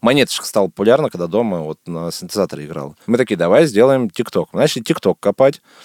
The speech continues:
Ида сказала, что я с ребятами общаюсь, но я вообще их не понимаю, как бы. Мы приехали в TikTok House, я познакомился с чуваком, который главный по TikTok House, он показал, как все устроено.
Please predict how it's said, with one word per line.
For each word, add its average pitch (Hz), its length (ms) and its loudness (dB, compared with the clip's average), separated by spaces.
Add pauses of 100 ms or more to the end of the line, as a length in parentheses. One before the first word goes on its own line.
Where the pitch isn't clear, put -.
(260)
Ида 135 180 4
сказала, 127 380 4
что - 160 -2
я 127 180 6
с - 100 -4
ребятами 123 360 2
общаюсь, 160 340 2
но 107 80 0
я 113 80 6
вообще 123 240 2
их - 140 -8
не 82 40 -6
понимаю, 80 420 -6
как 73 120 -14
бы. 71 80 -18
Мы 98 80 -2
приехали 107 300 0
в - 40 -20
TikTok - 320 -8
House, 123 360 2
я 85 60 -12
познакомился 92 440 -8
с - 20 -12
чуваком, 104 440 -6
который 87 400 -4
главный 90 300 -2
по - 60 -20
TikTok - 400 -18
House, 87 240 -4
он 82 60 -10
показал, 98 300 -2
как - 100 -18
все 82 120 -8
устроено. 117 480 -2